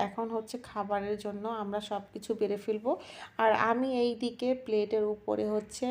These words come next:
কলা পাতাগুলো দিচ্ছি, কারণ এখানে আসলে অনেকেই, অনেকেই মানে আমরা যারা আছি তারা কিন্তু, আম, প্লেটের উপরে যদি কলা পাতা না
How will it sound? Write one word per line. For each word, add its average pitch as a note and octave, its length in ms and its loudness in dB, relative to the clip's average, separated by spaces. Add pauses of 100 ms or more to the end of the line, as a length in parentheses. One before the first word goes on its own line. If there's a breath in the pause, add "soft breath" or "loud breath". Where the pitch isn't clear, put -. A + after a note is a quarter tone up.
(100)
কলা G3+ 260 -2
পাতাগুলো G#3 420 -2
দিচ্ছি, A#3+ 460 0 (920 loud breath)
কারণ B3+ 300 6 (380 loud breath)
এখানে A#3+ 440 2
আসলে A3 360 0 (180)
অনেকেই, G#3+ 440 0 (200)
অনেকেই G#3+ 440 0
মানে A3+ 220 -2 (140)
আমরা G3+ 220 -2
যারা G#3 380 -2
আছি G3+ 420 -4 (220)
তারা - 220 0
কিন্তু, G3+ 360 -4 (480 loud breath)
আম, F#3+ 280 0 (480)
প্লেটের A3 560 2 (540 loud breath)
উপরে A#3+ 360 6
যদি A#3+ 220 0
কলা A3+ 260 4
পাতা A3 260 0
না G#3 200 -2